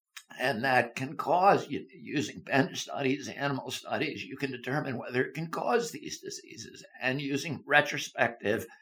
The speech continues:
studies, studying their databases, you can, you can make those determinations. But Tony Fauci not only never does those studies, but he also uses his extraordinary financial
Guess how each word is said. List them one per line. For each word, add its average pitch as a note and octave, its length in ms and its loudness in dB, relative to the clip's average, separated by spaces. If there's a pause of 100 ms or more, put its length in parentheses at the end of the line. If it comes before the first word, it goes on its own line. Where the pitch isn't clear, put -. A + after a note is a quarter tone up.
(1040)
studies, - 840 4
studying D3+ 320 2
their D3 180 4
databases, E3+ 840 4
you C#3+ 180 -2
can, D3+ 240 -4 (140)
you D3 120 -2
can D3+ 160 0
make D#3+ 200 2
those E3 180 0
determinations. C#3+ 880 0
But D#3+ 220 4 (380)
Tony A3 260 6
Fauci D#3 400 6
not D#3 240 8
only D#3 260 6
never C3+ 380 4
does D3+ 320 6
those G2+ 300 4
studies, - 540 -4
but - 120 -4
he C3+ 160 6
also D3+ 640 8
uses C3+ 720 4
his C3 420 4
extraordinary C3+ 920 2
financial A#2 640 0